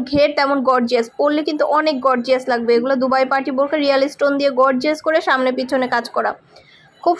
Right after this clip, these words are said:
সুন্দর ডিজাইনার সব পার্টি বোরকাগুলো আপনারা আমাদের কাছে অফার প্রাইসে পেয়ে যাচ্ছেন। ঢাকার বাইরে, ঢাকার মধ্যে আপুরা ঘরে বসে order করবেন, ঘরে বসেই পেয়ে যাবেন। খুব সুন্দর সুন্দর designer full set বোরকা পাচ্ছেন, ভিতরে ইনার, উপরের কোটি, হিজাব,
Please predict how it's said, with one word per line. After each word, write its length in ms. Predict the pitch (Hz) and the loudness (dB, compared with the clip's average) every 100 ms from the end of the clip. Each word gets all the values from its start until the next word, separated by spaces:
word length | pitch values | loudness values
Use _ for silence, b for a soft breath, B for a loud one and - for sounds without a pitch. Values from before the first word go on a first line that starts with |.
| - | -2
সুন্দর 220 | 349 330 294 | 0 0 0
ডিজাইনার 340 | 277 277 294 | 0 0 0
সব 100 | 339 302 | -2 0
পার্টি 180 | 277 277 | 0 0
বোরকাগুলো 380 | 269 277 277 285 262 | -2 0 0 2 0
আপনারা 220 | 262 262 254 | 0 -2 0
আমাদের 180 | 254 254 | 0 -2
কাছে 140 | 254 285 | -2 -2
অফার 180 | 254 269 262 | 0 -2 0
প্রাইসে 260 | 269 262 262 | -2 -2 -2
পেয়ে 140 | 262 254 | 0 0
যাচ্ছেন। 240 | 254 330 320 | 0 -2 -2
ঢাকার 220 | 269 262 247 | -2 -2 -2
বাইরে, 180 | 247 254 262 | 0 0 -2
ঢাকার 220 | 247 254 254 | -4 -2 -2
মধ্যে 200 | 254 262 | -2 -4
আপুরা 200 | 240 349 480 b b b b _ | 0 -2 -2 b b b b _
ঘরে 220 | 269 285 294 | 0 0 2
বসে 140 | 302 320 | 0 0
order 160 | 277 285 | 0 0
করবেন, 200 | 302 320 339 | -2 -2 -2
ঘরে 140 | 294 254 | 0 0
বসেই 240 | 262 285 254 | 0 -2 0
পেয়ে 140 | 247 233 | 0 2
যাবেন। 200 | 214 226 240 | 0 -2 -4
খুব 80 | 285 | -6
সুন্দর 180 | 302 294 302 | -6 -6 -4
সুন্দর 180 | 302 277 | -4 -2
designer 380 | 262 254 254 277 | 0 0 2 0
full 160 | 285 302 294 | -2 -4 0
set 120 | 294 247 | 0 0
বোরকা 220 | 240 240 247 | -2 -2 -2
পাচ্ছেন, 280 | 233 233 381 B B B B | -4 -2 -4 B B B B
ভিতরে 280 | 285 262 294 285 | -2 0 0 0
ইনার, 260 | 285 285 285 277 | 0 2 2 0
উপরের 320 | 277 277 285 285 | 2 2 0 0
কোটি, 300 | 294 294 294 269 | 0 0 -2 -2
হিজাব, 360 | 269 277 277 | 0 0 0